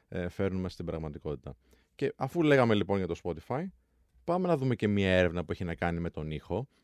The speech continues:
γιατί μπορεί να λέμε ότι, "Ξέρεις τι, α, τα παραδοσιακά μέσα έχουν λίγο, ε, πέσει την τελευταία, τα τελευταία δέκα χρόνια με την,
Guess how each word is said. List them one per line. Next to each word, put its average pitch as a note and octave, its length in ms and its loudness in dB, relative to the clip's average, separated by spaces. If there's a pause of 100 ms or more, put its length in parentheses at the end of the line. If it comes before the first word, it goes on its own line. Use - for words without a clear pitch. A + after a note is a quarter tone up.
(120)
γιατί A#2+ 460 -2 (320)
μπορεί B2 300 6
να D#3 160 4
λέμε B2 240 6
ότι, A2+ 160 2
"Ξέρεις B2 280 2
τι, C#3+ 160 -2
α, G#2 160 6
τα G2 100 0
παραδοσιακά G#2 480 2
μέσα A2+ 260 -2
έχουν G#2+ 200 -4
λίγο, G#2 440 2 (340)
ε, G2+ 460 -4 (120)
πέσει A2+ 400 2
την G2+ 160 -10
τελευταία, G#2 640 0
τα G2 80 0
τελευταία G2+ 340 0
δέκα G2 260 0
χρόνια G2 440 -2
με A2 160 -6
την, F#2+ 240 -6